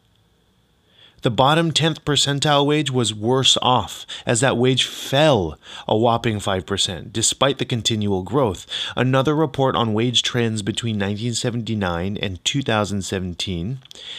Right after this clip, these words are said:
uh, this one by the Congressional Research Service, the C R S, and it's in twenty seventeen, reported that with the exception of white women, wages of the bottom tenth percentile fell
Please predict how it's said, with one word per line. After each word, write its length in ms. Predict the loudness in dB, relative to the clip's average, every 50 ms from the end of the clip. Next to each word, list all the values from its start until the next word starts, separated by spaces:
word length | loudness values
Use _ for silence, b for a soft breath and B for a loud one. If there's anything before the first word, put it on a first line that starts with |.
| B B B B B B
uh, 360 | -2 0 0 0 0 -2 -4 -8 b b b b
this 180 | 0 2 2 2
one 220 | 2 2 2 2
by 100 | 2 2
the 80 | 0 0
Congressional 560 | -2 -2 -2 0 0 0 0 0 0 -2 -2
Research 540 | 0 0 0 2 2 0 0 -2 -2 -4 -4
Service, 420 | -2 -4 -4 -4 -4 -4 -4 -6
the 100 | -6 -4
C 220 | -4 -2 -2 0 0
R 140 | 0 0
S, 340 | 0 0 -2 -2 -4 -6 -8 B B B B B B B B B B
and 160 | -4 -2 -2
it's 140 | 0 0 -2
in 80 | -2 -4
twenty 240 | -2 -2 0 0 0
seventeen, 640 | 0 0 -2 -2 -2 -4 -4 -2 -2 -2 -2 -2
reported 580 | -2 -4 -4 -2 0 0 2 2 0 0 0 2
that 260 | 2 2 2 0 B B B B B B B
with 140 | -2 -2 0
the 100 | 0 -2
exception 420 | 0 0 -2 -2 -2 0 0 0
of 120 | 0 2
white 260 | 4 4 4 4 4 2
women, 400 | 0 0 0 0 -2 -4 -6 -8 _ _ _ _
wages 520 | -4 0 2 2 4 4 4 2 2 2 2
of 120 | 0 2
the 80 | 0 0
bottom 480 | 2 2 4 4 4 4 2 0 -2
tenth 340 | -2 -2 -2 -2 -2 -4 -4
percentile 680 | -4 -2 -2 0 0 0 -2 -2 0 0 2 2 0
fell 520 | -2 -4 -2 0 2 2 2 2 0 -2